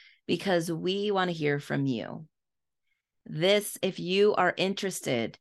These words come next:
in the Spark Your Alpha men's group coaching on starting in the beginning of April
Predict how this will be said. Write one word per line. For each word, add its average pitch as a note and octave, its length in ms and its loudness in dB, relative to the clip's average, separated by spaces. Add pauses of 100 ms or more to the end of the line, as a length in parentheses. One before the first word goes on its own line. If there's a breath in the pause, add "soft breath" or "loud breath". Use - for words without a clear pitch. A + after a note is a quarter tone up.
(320 soft breath)
in D3+ 360 2
the C#3 560 0 (140)
Spark - 640 -2
Your D#3 120 0
Alpha C#3 580 0
men's D3+ 500 0
group D#3+ 280 -2
coaching D3 520 -2
on C3 320 -2 (500 loud breath)
starting D#3 500 4
in D#3 220 0
the D3+ 60 -2
beginning E3+ 320 2
of F3+ 120 0
April D3+ 640 2